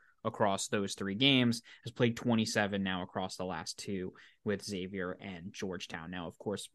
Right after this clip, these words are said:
a part of that being Georgetown was a blowout and the Longino injury, and then Xavier, uh, factoring in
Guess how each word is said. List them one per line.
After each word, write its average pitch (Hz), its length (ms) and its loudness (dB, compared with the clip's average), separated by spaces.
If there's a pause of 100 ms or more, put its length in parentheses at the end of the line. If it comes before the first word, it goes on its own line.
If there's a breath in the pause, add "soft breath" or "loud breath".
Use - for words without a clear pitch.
a - 80 -6
part 101 280 0
of 98 80 -6
that 95 200 -2
being 98 340 -4
Georgetown 95 440 -2
was 98 140 -6
a 123 40 -10
blowout 165 520 12
and 117 200 6
the 127 40 8
Longino 123 520 8
injury, 113 320 8
and 104 100 2
then 104 120 0
Xavier, 95 500 -2 (300 loud breath)
uh, 101 100 -4
factoring 101 540 -2
in 92 160 -2